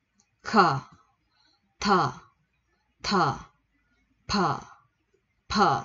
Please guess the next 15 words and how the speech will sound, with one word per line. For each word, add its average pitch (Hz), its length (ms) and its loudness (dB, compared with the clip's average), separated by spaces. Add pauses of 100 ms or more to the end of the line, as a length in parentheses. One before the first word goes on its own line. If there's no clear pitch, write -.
(800)
Hờ. 175 380 0 (800)
Hờ. 165 360 -2 (360)
Nè. 185 420 -2 (480)
Vậy 214 140 4
là 240 100 4
mình 220 180 -2
đã 220 120 0
xong 269 320 4 (720)
phụ 202 160 0
âm 254 200 4
đơn 247 340 4
và 185 160 -2
nguyên 208 220 0
âm 226 120 0
đơn. 220 220 4